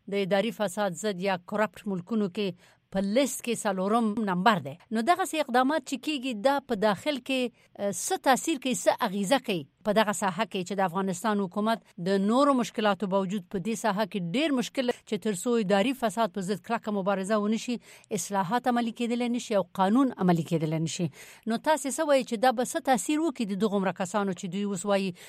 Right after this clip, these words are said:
دوی ته د بند سزاګانې اورولې دي؟ پنځه نوي کسه دي ملکي او نظامي مامورین.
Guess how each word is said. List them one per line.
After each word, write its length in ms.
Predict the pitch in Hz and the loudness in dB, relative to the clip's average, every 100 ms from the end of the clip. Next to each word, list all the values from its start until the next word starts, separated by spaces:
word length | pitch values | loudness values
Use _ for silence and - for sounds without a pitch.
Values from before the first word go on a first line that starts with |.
| - | -12
دوی 180 | 185 202 202 | -2 0 2
ته 160 | 180 | 2
د 80 | 175 208 | 4 4
بند 160 | 202 | 2
سزاګانې 440 | 190 175 165 202 165 | 2 2 4 2 2
اورولې 360 | 147 143 151 127 | 0 -6 -8 -12
دي؟ 80 | 180 _ _ 208 | -18 _ _ 0
پنځه 280 | 202 226 269 | 4 4 4
نوي 160 | 202 175 | 0 0
کسه 240 | 247 254 226 | 0 0 0
دي 60 | 214 | 0
ملکي 320 | 202 175 247 | -2 -4 -2
او 80 | 214 | -2
نظامي 340 | 180 180 190 185 | -2 -2 0 -2
مامورین. 340 | 151 156 135 | -2 -4 -8